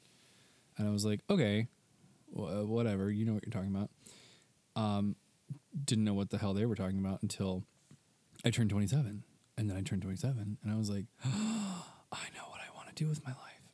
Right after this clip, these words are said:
I know." I was so clear-headed, and I've stayed that way since I turned twenty-seven. I was clear-headed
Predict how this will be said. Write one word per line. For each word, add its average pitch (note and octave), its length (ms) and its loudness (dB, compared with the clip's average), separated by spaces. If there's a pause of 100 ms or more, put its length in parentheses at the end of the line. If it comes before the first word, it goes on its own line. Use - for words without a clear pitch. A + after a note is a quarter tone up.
(160)
I G#2+ 140 2
know." G2 340 0
I A2 120 2
was A2+ 200 2
so D3 640 4 (300)
clear-headed, G#2+ 760 0 (540)
and B2 120 6
I've A#2 120 6
stayed C3+ 380 6
that G#2 160 2
way G2 160 2
since G#2 240 2
I G2+ 40 2
turned G2 220 0
twenty-seven. F#2 480 -2
I G#2+ 100 -2
was G2 100 -2
clear-headed G2+ 600 0